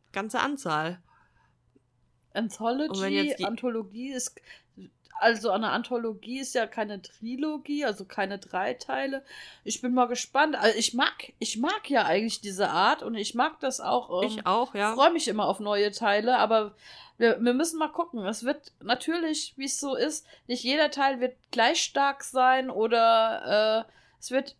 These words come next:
Speaker 2: wird Höhen und Tiefen geben, aber Little Hope ist jetzt halt, wenn ich's im direkten Vergleich mit Man of Medan ziehe, äh, nicht so gut geworden. Also von, von,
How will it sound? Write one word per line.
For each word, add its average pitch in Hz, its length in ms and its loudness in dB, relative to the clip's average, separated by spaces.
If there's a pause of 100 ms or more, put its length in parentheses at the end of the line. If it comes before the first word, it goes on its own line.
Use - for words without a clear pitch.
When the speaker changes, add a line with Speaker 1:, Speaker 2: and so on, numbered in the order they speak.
Speaker 2:
wird 277 300 -4
Höhen 330 220 2
und 330 140 -4
Tiefen 330 400 0
geben, 208 320 -2
aber 214 240 2
Little 269 300 -2
Hope 277 300 4
ist 262 160 -4
jetzt 262 240 -8
halt, 247 240 -4
wenn 226 160 -4
ich's 226 160 -8
im 220 120 -8
direkten 220 400 -6
Vergleich 220 640 0
mit 214 200 -8
Man 208 280 -2
of 202 140 -4
Medan 233 480 -2
ziehe, 269 500 -4 (520)
äh, 233 260 8
nicht 233 220 0
so 196 100 0
gut 160 320 -12
geworden. 151 560 -6
Also 185 240 0
von, 196 240 0
von, 214 560 0